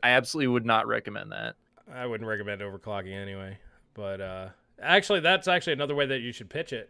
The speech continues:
Speaker 2: You know, sub two hundred dollar Alder Lake board. So, like, there's extra content added benefits to it.
Speaker 1: Yeah, that's, that's true. That's true.
Speaker 2: Alrighty,
Speaker 1: Yeah, I found
Speaker 2: so
Speaker 1: an M S I one for ten dollars more that might be significantly better. That might be a better option.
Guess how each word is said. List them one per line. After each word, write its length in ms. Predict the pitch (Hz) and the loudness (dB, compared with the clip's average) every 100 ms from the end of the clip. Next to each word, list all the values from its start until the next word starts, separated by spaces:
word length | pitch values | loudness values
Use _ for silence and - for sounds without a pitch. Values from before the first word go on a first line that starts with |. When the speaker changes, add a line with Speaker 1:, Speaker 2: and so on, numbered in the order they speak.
| _ | _
Speaker 2:
You 100 | 147 | -10
know, 120 | 123 117 | -10 -8
sub 360 | - 156 135 | -4 -2 -2
two 180 | - 143 | -4 -6
hundred 200 | 127 120 | -4 -4
dollar 420 | 113 113 107 101 - | -2 0 -2 -6 -10
Alder 200 | 120 117 104 | -12 -10 -10
Lake 180 | 101 | -12
board. 240 | - 110 92 - _ | -14 -16 -18 -20 _
So, 240 | - 113 | -8 -6
like, 200 | 117 110 | -6 -2
there's 240 | 170 165 156 | -2 -2 2
extra 360 | 180 - - 139 | 0 0 -4 -4
content 540 | - 143 139 123 104 _ _ - | -4 -6 -4 -8 -8 _ _ -6
added 300 | 117 110 98 | -4 -4 -8
benefits 480 | 104 101 101 87 - | -8 -8 -12 -18 -14
to 140 | 95 | -14
it. 100 | 87 _ _ _ _ _ _ _ - - | -14 _ _ _ _ _ _ _ -18 2
Speaker 1:
Yeah, 260 | 113 101 | 6 8
that's, 300 | 101 104 - - | 6 2 -4 -8
that's 220 | 113 113 | -8 -6
true. 280 | - 117 113 | -10 -12 -10
That's 180 | 113 - | -12 -14
true. 340 | - - 123 - - _ _ _ _ - - _ _ _ _ _ _ _ | -16 -14 -16 -18 -20 _ _ _ _ -20 -20 _ _ _ _ _ _ _
Speaker 2:
Alrighty, 360 | 123 170 196 214 | -12 -4 -2 0
Speaker 1:
Yeah, 80 | - | 0
I 40 | |
found 140 | 208 | 2
Speaker 2:
so 60 | 165 | 2
Speaker 1:
an 100 | 120 | 2
M 100 | 123 | 0
S 120 | 127 | 2
I 160 | 113 110 | 4 4
one 160 | 104 | 2
for 100 | 98 | -2
ten 220 | 101 104 92 | -8 -6 -2
dollars 320 | 87 90 87 | -2 -4 -6
more 120 | 87 | -12
that 120 | 90 | -12
might 220 | - 67 - | -10 -12 -12
be 260 | - - | -16 -16
significantly 760 | - - - 80 - - 82 67 | -14 -12 -10 -12 -16 -16 -14 -12
better. 240 | 55 50 | -10 -8
That 180 | 71 - | -8 -10
might 160 | 50 - | -14 -16
be 80 | - | -16
a 60 | |
better 280 | - - - | -12 -12 -12
option. 380 | 50 - - | -12 -14 -16